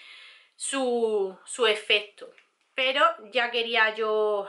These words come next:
hablaros de ellos y ya en productos terminados, pues os terminaré de comentar finalmente qué tal me han ido tras ese mes, mes y algo de aplicación.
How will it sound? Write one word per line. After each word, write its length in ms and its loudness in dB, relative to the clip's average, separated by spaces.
hablaros 500 2
de 200 4
ellos 220 4
y 100 0
ya 160 2
en 80 -4
productos 440 -6
terminados, 760 0
pues 240 2
os 100 -4
terminaré 800 -2
de 180 -4
comentar 640 0
finalmente 960 -2
qué 120 -2
tal 360 0
me 360 -4
han 180 2
ido 440 -2
tras 360 0
ese 380 -2
mes, 460 0
mes 300 -6
y 140 -4
algo 540 0
de 240 2
aplicación. 760 -4